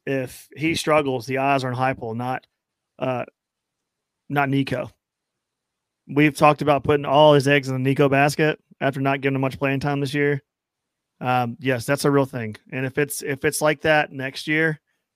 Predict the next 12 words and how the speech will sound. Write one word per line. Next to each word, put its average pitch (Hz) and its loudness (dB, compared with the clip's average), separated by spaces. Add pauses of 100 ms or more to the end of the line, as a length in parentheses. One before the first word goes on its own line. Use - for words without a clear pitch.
(240)
then 131 -4
yes, 123 -6
we 135 -6
have 123 -8
a 113 -16
problem. 117 -14 (280)
But, 139 0 (500)
um, 120 -4 (640)
from 143 -4
what 139 0
I've 131 -2
seen, 135 -6